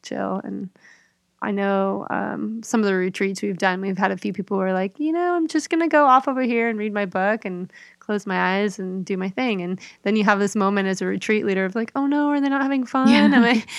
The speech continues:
Speaker 1: am I doing something wrong? Should I, can we make it better?" And we're like, "No, this is what they want. This is what they need." And
Speaker 2: Yeah, sometimes somebody just, like, we had one lady in Costa Rica who was like,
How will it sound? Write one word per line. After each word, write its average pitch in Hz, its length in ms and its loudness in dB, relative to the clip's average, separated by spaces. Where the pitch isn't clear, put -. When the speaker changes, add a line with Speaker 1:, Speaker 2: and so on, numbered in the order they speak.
Speaker 1:
am 269 60 4
I 302 60 6
doing 302 180 4
something 302 240 4
wrong? 311 480 8
Should 311 160 2
I, 277 60 2
can 277 180 4
we 277 140 4
make 285 160 2
it 254 100 0
better?" 247 300 6
And 277 80 2
we're 262 60 0
like, 254 140 0
"No, 214 340 -2
this 214 260 -2
is 226 180 -6
what 208 180 -2
they 190 160 0
want. 202 360 4
This 185 120 -2
is - 60 -10
what 190 100 -4
they 185 140 -8
need." 185 220 -8
And 359 100 6
Speaker 2:
Yeah, 494 240 8
sometimes 311 460 8
somebody 294 340 8
just, 294 320 4
like, 254 200 6
we 254 100 6
had 240 180 8
one 233 200 8
lady 202 280 6
in 180 140 4
Costa 185 340 4
Rica 175 300 4
who 180 60 2
was 175 180 2
like, 160 260 4